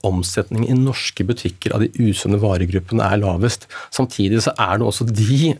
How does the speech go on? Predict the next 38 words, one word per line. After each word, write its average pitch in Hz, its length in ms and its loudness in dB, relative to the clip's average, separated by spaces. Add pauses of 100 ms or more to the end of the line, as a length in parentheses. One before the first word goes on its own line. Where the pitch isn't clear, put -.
(120)
eh, 120 180 2 (140)
områdene 98 480 0
av 117 80 0
Norge 120 380 0 (220)
som - 140 -6
scorer 120 240 0
dårligst 104 680 -2
på 107 260 -2
folkehelsestatistikker. 92 1160 -4 (300)
Så - 140 -2
det 139 100 -4
tyder 127 380 -2
jo 127 60 2
da 131 80 0
faktisk - 380 -4
på 120 160 2
at - 160 -4 (260)
attraktiviteten 117 920 -2
eller 127 120 2
det 113 100 2
å 110 60 2
ligge 117 200 2 (100)
tett - 360 -6
på 147 100 0
svenskegrensen 120 720 0 (400)
i 123 80 -6
hvert 117 140 -2
fall 151 180 0
ikke 117 140 -6
har 139 80 0
noen 151 100 -4
positiv - 640 -4
effekt - 340 -6
på, 101 140 0 (240)
på, 104 140 2 (360)
på, 95 140 -4
på - 100 -12
folkehelsen. 90 500 -4